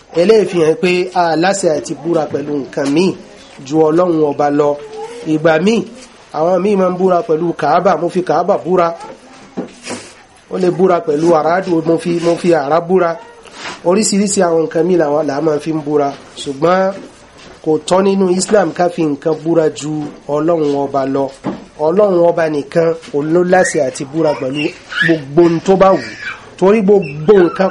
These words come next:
pátá ẹ̀dá rẹ̀ ni. Ọlọ́run ọba nìkan ni í ṣẹ̀dá. Ó ní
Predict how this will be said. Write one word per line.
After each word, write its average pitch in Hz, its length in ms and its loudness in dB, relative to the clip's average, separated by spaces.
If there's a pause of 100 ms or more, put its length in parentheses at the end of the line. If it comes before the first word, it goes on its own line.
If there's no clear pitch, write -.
pátá 226 300 4 (180)
ẹ̀dá 170 360 2 (160)
rẹ̀ 147 140 0
ni. 160 160 0 (680)
Ọlọ́run 196 480 4
ọba 175 220 0
nìkan 151 340 -2
ni 156 140 2
í 160 60 2
ṣẹ̀dá. 160 340 0 (1200)
Ó 175 180 4
ní 190 400 4